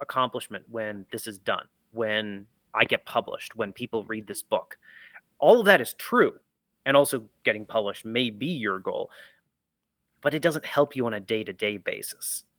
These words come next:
You know, it doesn't help you sit down and do the work day to day, month to month,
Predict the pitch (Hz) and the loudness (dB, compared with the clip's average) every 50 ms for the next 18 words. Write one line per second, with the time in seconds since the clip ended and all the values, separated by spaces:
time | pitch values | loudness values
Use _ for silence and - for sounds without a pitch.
0 | _ _ - 117 110 110 113 - 143 120 143 143 139 135 - - - 123 123 - | _ _ -4 0 2 2 2 2 2 6 6 6 6 6 -4 -2 0 0 0 0
1 | - 117 - - - - - - 113 110 107 104 101 - 113 110 104 101 95 110 | -4 -8 -6 -4 -4 -4 0 2 2 2 2 0 -4 -6 -8 -6 -6 -4 -2 0
2 | 107 101 - - _ _ _ _ _ - 123 120 117 110 101 104 107 101 101 104 | -2 -2 -2 -10 _ _ _ _ _ 0 0 0 0 -2 0 2 4 4 4 2
3 | 101 92 - 104 107 107 104 _ - 110 104 101 101 101 - | -2 -6 -8 -6 -4 -6 -6 _ -10 -6 -2 -2 -2 -4 -6